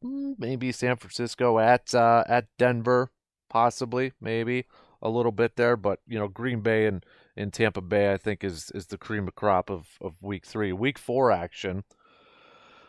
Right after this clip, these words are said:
Uh, Miami at Cincinnati, that might be a decent one for the Thursday night game. Buffalo at Baltimore. What, what should we expect from Baltimore this year? Um, you know, Tennessee at,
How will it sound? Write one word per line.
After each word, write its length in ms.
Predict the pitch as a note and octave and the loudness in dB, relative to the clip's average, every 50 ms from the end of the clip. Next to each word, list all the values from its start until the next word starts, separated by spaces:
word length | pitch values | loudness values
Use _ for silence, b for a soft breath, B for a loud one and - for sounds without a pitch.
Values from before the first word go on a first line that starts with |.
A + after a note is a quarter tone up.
| b b | b b
Uh, 280 | - A2+ A2+ A#2 A#2+ - | 4 6 8 8 8 8
Miami 400 | B2+ C3+ C#3+ D3+ E3 G3+ A3+ B3 | 6 6 6 6 6 4 6 6
at 120 | A#3 G#3+ - | 6 6 4
Cincinnati, 720 | - - G3 E3 - F3 C#3+ C#3+ C#3 E3+ G3+ F3+ C#3 A2+ | 4 0 0 0 0 2 2 4 6 6 6 6 6 6
that 160 | A2+ C3+ F3 | 6 6 6
might 180 | G3 G3+ E3 - | 6 2 0 0
be 100 | - A#2 | 2 0
a 60 | A2 | 0
decent 420 | F#2 E2 A2 A2 G2+ - B2 G#2+ A2 | 2 2 0 0 0 0 -2 -2 0
one 260 | A2 A2 A2 A#2+ B2+ | 2 2 2 2 0
for 260 | - B2 G#2+ G2+ G2 | 0 0 0 0 0
the 140 | D#2 G2 G2+ | -4 -6 -6
Thursday 440 | - - B2 B2 A#2 A2 G#2 A2+ G#2+ | -2 0 0 2 0 0 0 0 0
night 260 | G2 G2+ B2 C#3+ - | 2 2 0 0 0
game. 340 | - F2 E2 E2 F#2 A2 - _ _ _ - | -4 -4 -4 -4 -6 -8 -10 _ _ _ 4
Buffalo 520 | B2 B2 B2 - - C3+ C3 B2+ A#2+ A#2+ | 6 6 6 4 2 2 4 6 6 6
at 160 | A#2 A2+ - | 6 6 4
Baltimore. 800 | - G#2 G#2+ A#2+ - - B2 C3 C3 C3+ C#3 C#3+ D3+ D#3 D3+ C#3+ - _ _ _ _ - | 2 2 2 2 0 -2 -4 -4 -2 -2 -2 -2 -2 -4 -6 -10 -16 _ _ _ _ -8
What, 160 | G#2+ A#2+ - - _ | -8 -8 -8 -8 _
what 140 | - A#2+ - | -6 -6 -4
should 140 | - C3 C3 | -4 -4 -2
we 140 | C3 A#2+ | 0 0
expect 360 | A2 G2 - - - B2 A#2 - | 0 0 -2 -2 -2 -2 -2 -2
from 200 | - G#2+ E2+ - | -4 -8 -8 -2
Baltimore 540 | - A2 G#2+ G#2+ G#2+ - B2+ B2+ C3 C3+ C3 | 0 0 0 0 0 -2 -2 0 0 0 0
this 260 | A#2+ C#3 C3+ - - | 0 -2 -2 -2 -2
year? 240 | C#3 C#3+ D3+ D#3+ D#3 _ _ _ D3+ - _ _ _ - | 0 0 0 0 -2 _ _ _ -20 -20 _ _ _ -4
Um, 600 | G#2 A2 A2 G#2+ A2 A2 A2 A2+ A2+ A2 G#2+ - _ b b b b b b b b | -2 0 0 2 2 2 2 0 0 -2 -6 -10 _ b b b b b b b b
you 100 | - A2+ | -4 -4
know, 60 | A#2 | -4
Tennessee 500 | A2+ - - D3 C#3+ C#3+ - - D3 C#3+ | -4 -2 0 0 0 0 0 2 4 4
at, 120 | C#3 B2+ | 4 4